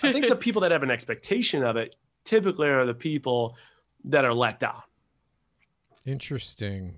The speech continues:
Speaker 2: Well, I'll just say this. I've started coaching players with the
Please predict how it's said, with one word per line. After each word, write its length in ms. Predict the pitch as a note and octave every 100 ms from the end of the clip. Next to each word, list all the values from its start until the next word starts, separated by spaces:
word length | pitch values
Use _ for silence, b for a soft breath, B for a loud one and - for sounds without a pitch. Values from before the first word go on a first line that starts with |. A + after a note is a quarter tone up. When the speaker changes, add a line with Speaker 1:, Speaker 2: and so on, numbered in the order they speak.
| -
Speaker 2:
Well, 140 | C3 B2+
I'll 100 | D3+
just 200 | D#3+ -
say 140 | D3
this. 420 | A#2 G2 - - _ _ _ _
I've 140 | C#3 C3+
started 360 | - C#3 A#2
coaching 400 | - B2+ - A2
players 680 | G2 A2+ G#2 G2+ G2 - - _ _ _ _ _ _ D#3+
with 220 | B2 A2+
the 200 | A#2+ A#2+